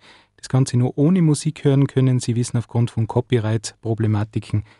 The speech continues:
ist es mir nicht möglich, die Musik mit auszustrahlen. Allerdings, wenn Sie live hören,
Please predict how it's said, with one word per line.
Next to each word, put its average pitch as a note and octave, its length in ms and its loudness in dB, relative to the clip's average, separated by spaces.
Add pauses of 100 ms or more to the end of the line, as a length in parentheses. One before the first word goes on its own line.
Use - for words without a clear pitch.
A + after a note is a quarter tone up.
(260)
ist B2 140 -6
es A2+ 120 -6
mir A#2 160 2
nicht A#2+ 240 -2
möglich, A#2 300 0
die A2 100 -2
Musik G#2+ 400 -2
mit G#2 140 -2
auszustrahlen. G#2 760 -4 (540)
Allerdings, B2 400 2
wenn G#2+ 80 0
Sie G2 120 -6
live G2+ 360 -6
hören, F#3 300 0